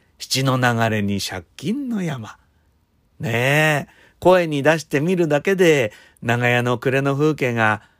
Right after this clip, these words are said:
浮かんでくるような気がいたします。で、こういう狂歌を知ってるか知らないかってだけでね、それだけで人間の、まあ、余裕の幅ってのが違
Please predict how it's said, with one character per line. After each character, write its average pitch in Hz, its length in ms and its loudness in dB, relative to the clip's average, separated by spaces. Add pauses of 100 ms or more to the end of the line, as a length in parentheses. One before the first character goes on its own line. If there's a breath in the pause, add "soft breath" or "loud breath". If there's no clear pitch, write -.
(120)
浮 107 60 -10
か 117 140 -4
ん 139 80 -2
で 170 120 2
く 214 140 2
る 220 80 2
よ 180 120 4
う - 20 -2
な 127 140 0
気 110 140 -6
が 101 100 -2
い 95 60 -4
た 95 120 -8
し 95 120 -10
ま 92 100 -6
す。 - 160 -18 (340 soft breath)
で、 - 80 -8
こ 269 240 2
う 294 60 6
い 285 60 6
う 254 160 0
狂 269 200 2
歌 170 140 0
を 131 100 4
知 - 200 -2
っ - 20 -20
て - 100 0
る 277 100 0
か 180 120 2
知 143 140 -2
ら 139 100 2
な 135 140 0
い 131 40 -2
か 113 100 0
っ 104 40 -6
て 110 160 -6
だ 107 140 -4
け 104 80 -4
で 101 100 -4
ね、 101 300 -2 (380 loud breath)
そ 226 120 2
れ 277 80 4
だ 311 100 2
け 294 80 0
で 202 120 4
人 185 180 0
間 185 220 2
の、 170 320 2 (400 soft breath)
ま 151 120 0
あ、 - 40 2
余 156 240 6
裕 220 100 6
の 220 140 2
幅 185 240 2
っ 196 80 -6
て 208 100 -2
の 185 80 0
が 143 60 0
違 123 240 -4